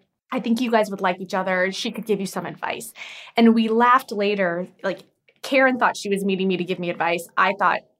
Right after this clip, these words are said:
Karen was meeting me to give me advice. And Dan knew he was setting us up in, I think, kind of like a soulmate way that we would really love each other. And so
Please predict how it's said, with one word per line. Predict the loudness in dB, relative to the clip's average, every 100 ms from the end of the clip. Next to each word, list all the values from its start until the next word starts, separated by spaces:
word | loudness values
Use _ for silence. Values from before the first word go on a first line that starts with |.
| _ -20 -14
Karen | -6 -4 -4
was | -4 -4
meeting | -2 -2
me |
to | -2
give | -4
me | -6
advice. | -2 -2 -2 -6
And | -10 _ _ _
Dan | -2 0 0
knew | 0 0 0
he | -4 -6
was | -6
setting | -2 -2 -2 -4
us | -2
up | -2 -2
in, | -4
I | -4
think, | -6 -8
kind | -4 -4
of |
like | -4 -8
a |
soulmate | -8 -6 -4 -2 -4
way | -2 -2 0
that | 0 0
we | -2
would | -2
really | -4 -4 -4
love | -6
each | -6 -6
other. | -4 -2 0
And | -2 -4
so | -2 -2